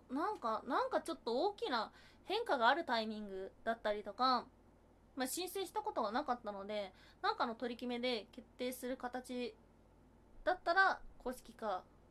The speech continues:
の話っていうのは魅力的だなぁ、なんかどう、どういう聞こえがいいかな、おやおやおやっていうふうに思ってたんですけども、このラジオトーククラファンがですね、想像していた以上の反響で、本当に四倍ぐらいの反響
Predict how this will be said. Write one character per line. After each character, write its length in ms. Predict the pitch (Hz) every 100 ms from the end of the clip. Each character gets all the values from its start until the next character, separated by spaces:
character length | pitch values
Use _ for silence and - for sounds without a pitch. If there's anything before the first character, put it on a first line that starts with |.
| - - - 220
の 60 |
話 300 | 226 226 -
っ 20 | -
て 100 | 220
い 40 |
う 20 |
の 60 | 208
は 60 |
魅 100 | 208
力 140 | 220 220
的 140 | 226 233
だ 80 |
な 80 | 247
ぁ、 400 | 330 339 330 330
な 200 | 311 339
ん 20 | 339
か 40 |
ど 280 | 294 359 359
う、 60 | 330
ど 60 | 392
う 20 | 440
い 20 |
う 20 |
聞 100 | 339 311
こ 60 |
え 40 | 294
が 120 | 285
い 20 |
い 40 |
か 60 | 262
な、 160 | 285 294
お 80 |
や 100 | 302
お 40 | 302
や 100 | 285
お 80 | 277
や 120 | 269
っ 40 |
て 120 | 254
い 40 | 233
う 20 |
ふ 40 |
う 20 | 226
に 100 | 220
思 100 | 247
っ 20 |
て 100 | 247
た 100 | 226
ん 40 |
で 60 | 208
す 100 | -
け 80 | 202
ど 80 |
も、 260 | 208 240 214 - - - -
こ 60 | 247
の 60 |
ラ 120 | 247
ジ 100 | 262
オ 80 | 359
ト 160 | 370 392
ー 40 |
ク 80 | -
ク 80 | 403
ラ 100 | 427
フ 80 | 339
ァ 60 |
ン 40 | 247
が 100 | 208
で 80 | 208
す 80 |
ね、 220 | 208 208 - - -
想 340 | - 359 403
像 220 | 392 427
し 80 | 403
て 140 | - 392
い 60 |
た 120 | 392
以 140 | 381 381
上 180 | 381 247
の 260 | 214 190 - -
反 300 | - 311 370
響 200 | 320 339
で、 120 | 320 240
本 220 | 403 392
当 80 | 339
に 100 | -
四 160 | 240 403 466 415
倍 180 | 440
ぐ 80 | 392
ら 100 | 415
い 60 | 262
の 80 | 220
反 300 | 302 320 -
響 420 | 294 269 254